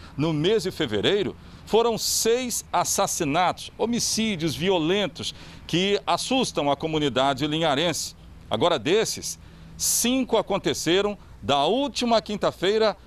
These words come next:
até esta quinta-feira. A polícia reúne forças para dar respostas rápidas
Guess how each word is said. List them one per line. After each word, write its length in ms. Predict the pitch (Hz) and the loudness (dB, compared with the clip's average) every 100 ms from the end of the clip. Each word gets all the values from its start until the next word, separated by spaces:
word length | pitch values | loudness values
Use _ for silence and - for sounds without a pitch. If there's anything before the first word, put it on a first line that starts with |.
| - | -4
até 380 | - - 247 254 - | -2 2 0 0 -4
esta 540 | 196 240 233 - - | 0 2 0 -2 -4
quinta-feira. 760 | 110 120 143 135 160 165 127 80 - - - - - | -2 -2 0 0 2 2 2 -4 -10 -20 -20 -20 -4
A 100 | 113 | -4
polícia 640 | - 139 135 123 123 107 | 0 0 2 2 2 2
reúne 560 | 80 117 117 160 262 247 | 0 0 2 2 0 -2
forças 600 | - 180 190 196 185 - - - | 2 2 2 0 -2 -6 -20 -2
para 200 | 202 190 | 2 2
dar 200 | 165 165 | 2 0
respostas 580 | 143 147 190 202 226 151 | 0 0 0 0 0 0
rápidas 580 | 151 185 180 165 165 | 2 2 0 -2 -2